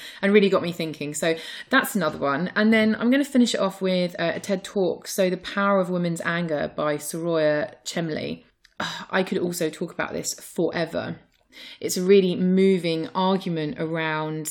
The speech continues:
the notion of emotion being gendered. So she talks about how we teach children to disdain anger in girls and women, and we grow up to be adults that essentially penalise it.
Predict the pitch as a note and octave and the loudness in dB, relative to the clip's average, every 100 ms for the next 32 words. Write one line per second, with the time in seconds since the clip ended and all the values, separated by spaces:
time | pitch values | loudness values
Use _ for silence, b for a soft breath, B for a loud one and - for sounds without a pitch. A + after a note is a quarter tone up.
0 | - E3 E3 E3+ F3+ F3 - E3 - D#3+ | -10 -4 -2 2 2 0 -2 -6 -4 0
1 | D#3 D#3 D3+ - _ B B B B - | 0 -2 -6 -20 _ B B B B 10
2 | A#3+ F#3+ D#3+ - E3 E3 F3 F3+ F3 A3 | 10 10 6 2 0 2 4 4 6 6
3 | G3+ C#3+ A#2+ - - _ _ B B B | 6 4 -6 -10 -20 _ _ B B B
4 | B - A3+ G#3 G#3+ C4 A3 G#3+ G3 F#3+ | B 0 2 2 2 0 2 -2 0 0
5 | F#3+ - G#3 - - G#3+ G#3 F3 D#3+ D#3 | 0 -2 -6 -6 0 2 4 0 -6 -6
6 | - F3 E3+ E3 E3+ - F3+ F3 E3+ F3 | -4 -2 -2 -4 -6 -2 0 0 -2 -2
7 | E3+ D#3+ D3+ D#3 D#3 D#3 D#3+ D#3 D#3 E3 | -2 -2 -2 -4 -4 -2 0 0 -2 -2
8 | E3+ F3 D#3 D3 D3+ D#3+ D3+ D3 D3 - | 0 0 0 -4 -8 -8 -6 -6 -8 -8
9 | D#3+ D3+ E3+ E3 F3 D#3 - - - E3 | -10 -6 0 4 4 2 -2 -12 -10 -6
10 | E3 E3 D3+ - - - - F3+ - G3 | -6 -4 -4 -4 -8 -8 -6 -6 -6 -6
11 | - C#4 B3+ D#3+ D3 C#3+ A#2 - | 2 4 4 2 -4 -6 -6 -8